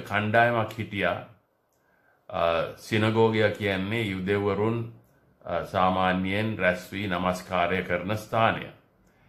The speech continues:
හැබැයි පුදුමාකාර දෙයක්, මේ යුදෙව්වරුන් තමයි ඒ සභාවට විරුද්ධ වුණේ. ඉතින් දෙවියන් වහන්සේම කියනවා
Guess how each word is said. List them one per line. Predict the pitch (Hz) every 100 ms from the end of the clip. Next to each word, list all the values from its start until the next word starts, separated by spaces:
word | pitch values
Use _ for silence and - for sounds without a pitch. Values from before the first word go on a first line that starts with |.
| _ _ _ _ 113
හැබැයි | 117 127 123
පුදුමාකාර | 123 131 156 151 147 117 101 87
දෙයක්, | 101 82 82 - _ _ _ _ _ _ _ _ -
මේ | 107 110 101
යුදෙව්වරුන් | 92 110 117 185 165 107 82 90 123 139 - _ _ -
තමයි | 107 104 107 127 - - _ _ _ _ _ _ _ _ -
ඒ | 107
සභාවට | - 107 110 113 107 - 113 127 - _ _ _
විරුද්ධ | 80 95 98 104 92 104 104 - -
වුණේ. | - 85 76 - - _ _ _ _ _
ඉතින් | 170 160 147
දෙවියන් | 120 127 175 185
වහන්සේම | 170 170 147 147 123
කියනවා | 113 117 98 82 85 101